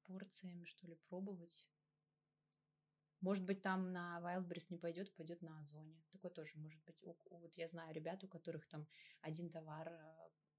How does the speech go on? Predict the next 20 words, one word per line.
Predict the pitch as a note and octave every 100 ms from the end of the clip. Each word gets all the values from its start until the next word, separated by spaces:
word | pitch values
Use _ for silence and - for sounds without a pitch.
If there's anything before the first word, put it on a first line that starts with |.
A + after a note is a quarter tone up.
| _ _ F#3
на | E3 D#3
одной | E3
площадке | E3 D#3+ E3+ E3+ -
продаётся | - E3+ E3 E3
хорошо, | D#3+ E3 D#3+ E3+
а | F#3
на | D#3+
другой | D#3 D#3 D#3+
вообще | D3+ - D3
не | C#3+
продаётся. | D3 D3+ D3 D3+ - - - - - _
То | -
есть, | D#3+ -
возможно, | F3 F3+ F3 F3+
тоже, | E3+ E3+ D#3
что, | - -
что | - - F#3
люди | E3+ F3 F3+
где | E3 D#3+
ищут, | D#3+ F#3 F#3 E3 D3+ -